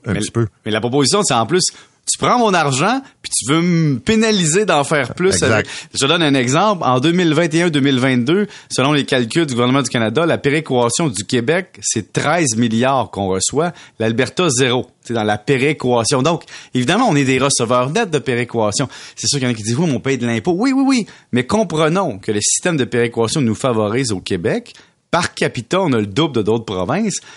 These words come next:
Speaker 2: Mais, mais, on veut être, on est, on veut profiter de notre avantage vert pour taxer davantage ceux qui nous envoient de la péréquation.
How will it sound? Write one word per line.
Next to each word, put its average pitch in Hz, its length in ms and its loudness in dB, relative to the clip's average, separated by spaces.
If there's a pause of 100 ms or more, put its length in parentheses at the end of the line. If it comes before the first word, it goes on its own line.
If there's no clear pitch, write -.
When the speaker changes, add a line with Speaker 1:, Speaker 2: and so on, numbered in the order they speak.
(220)
Speaker 2:
Mais, 202 500 2 (320)
mais, 160 400 2 (240)
on 110 160 0
veut 131 180 2
être, 175 140 -4 (180)
on 123 180 0
est, 135 200 2
on 117 80 -6
veut 135 120 0
profiter 175 300 -4
de 190 60 0
notre 147 160 0
avantage 135 440 2
vert 165 240 0
pour 120 160 -6
taxer 147 300 -2
davantage 151 540 2
ceux 185 140 0
qui - 140 -10
nous 123 280 -2
envoient 143 440 -2
de 127 60 -6
la 101 80 -2
péréquation. 92 640 -4